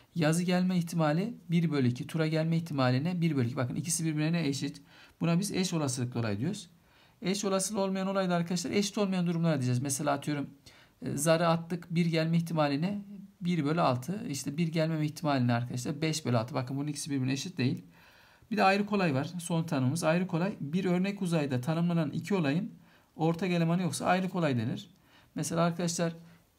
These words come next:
parada yazı gelme ve tura gelme. İkisi de ne? Bir bölü iki, bir bölü iki. Ayrı kolay. Mesela atıyorum kız ve erkek olaylar. Mesela bir sınıf düşünün. Üç kız.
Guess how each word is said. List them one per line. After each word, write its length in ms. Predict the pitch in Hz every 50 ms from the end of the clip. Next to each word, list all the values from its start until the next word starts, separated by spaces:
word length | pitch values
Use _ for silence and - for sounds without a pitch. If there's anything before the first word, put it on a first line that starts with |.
| _ _
parada 540 | - 190 180 180 185 180 170 175 170 - - -
yazı 280 | 170 165 165 170 175 175
gelme 320 | 165 165 156 160 170 165
ve 120 | 175 170
tura 200 | 170 - 180 170
gelme. 260 | 151 135 123 117 139 151
İkisi 260 | - 170 160 - -
de 100 | 143 151
ne? 140 | 170 160 151
Bir 160 | 160 151 143
bölü 160 | 147 147 135
iki, 280 | 120 123 - 131 135 -
bir 160 | 131 135 127
bölü 160 | 131 123 117
iki. 240 | 113 - - 180 -
Ayrı 320 | - 147 147 151 151 156 131
kolay. 300 | - 127 117 120 - 165
Mesela 340 | - 143 127 127 139 139 135
atıyorum 400 | 135 127 - 143 139 143 147 - - - - - - - _ _
kız 280 | - - 202 190 170
ve 40 | 175
erkek 380 | 180 165 165 160 - 180 170 156
olaylar. 320 | 139 127 120 110 113 110
Mesela 320 | 113 117 120 - 120 120 139
bir 120 | 139 139
sınıf 320 | 135 - 165 160 156 156
düşünün. 460 | - 127 123 - 117 147 165 175 - -
Üç 240 | - 196 170 - -
kız. 340 | - 165 175 175 - -